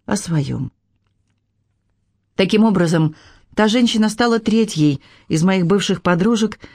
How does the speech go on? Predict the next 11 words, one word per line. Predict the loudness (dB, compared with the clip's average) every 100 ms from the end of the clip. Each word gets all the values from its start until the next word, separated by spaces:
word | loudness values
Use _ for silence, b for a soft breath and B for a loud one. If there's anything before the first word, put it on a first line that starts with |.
| B
кто | B 0
выбрал | 2 2 0
самоубийство. | 0 2 2 2 0 -2 -4 -10 -12 _ _ _ _ _
Если | -2 0 0 0
подумать, | 0 0 2 2 -2 -6 b b b _ -2
хотя | 0 0
лучше | 0 0 0
об | 0 2
этом | 2 0
не | 2
думать, | 2 2 2 -2